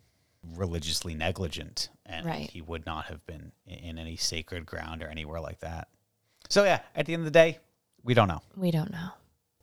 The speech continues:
Speaker 2: You know, he might be buried somewhere on the grounds of Howard Street Cemetery. He could be under the parking lot of the, uh, Saint John's Church right there, or the parking lot where we all park behind the mall.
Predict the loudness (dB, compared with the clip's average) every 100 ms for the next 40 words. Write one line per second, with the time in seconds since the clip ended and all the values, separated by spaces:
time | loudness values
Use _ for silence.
0 | -6 0 2 0 0 0 0 -4 -4 -2
1 | 0 -2 0 2 4 4 4 4 4 2
2 | 2 0 -2 -4 -6 -4 -4 -2 -4 -4
3 | -4 -2 -2 0 0 0 2 2 0 -4
4 | -6 -2 -2 0 0 0 2 0 0 -2
5 | -2 -2 -6 -4 -4 -4 -4 -6 -8 -8
6 | -6 -4 -2 -4 -4 -2 -4 -4 -4 -2
7 | -4 -2 -2 -2 -2 -4 -2 -2 -2 -4
8 | -6 -12 -20 0 6 8 8 4 0 -4
9 | 0 4 4 2 2 0 -2 0 2 2
10 | 0 0 0 0 -2 -2 -2 0 2 0
11 | 0 0 -2